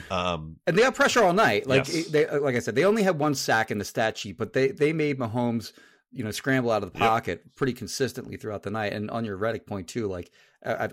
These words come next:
Speaker 2: we mentioned this on the last podcast, I think, but, you know, he closed out both games against the Commanders. And
Speaker 1: Yes.
Speaker 2: their right tackle's Andrew Wiley, who we faced off against in the Super Bowl.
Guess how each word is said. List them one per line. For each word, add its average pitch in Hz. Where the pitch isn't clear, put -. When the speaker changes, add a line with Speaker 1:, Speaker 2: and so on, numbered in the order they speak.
Speaker 2:
we 120
mentioned 92
this 95
on 90
the 82
last 90
podcast, 82
I 85
think, 82
but, -
you -
know, 110
he 110
closed 120
out 90
both 101
games 95
against 87
the -
Commanders. 104
And -
Speaker 1:
Yes. 85
Speaker 2:
their 98
right 95
tackle's 101
Andrew 104
Wiley, 110
who 104
we 104
faced 98
off 95
against 90
in 90
the 87
Super -
Bowl. -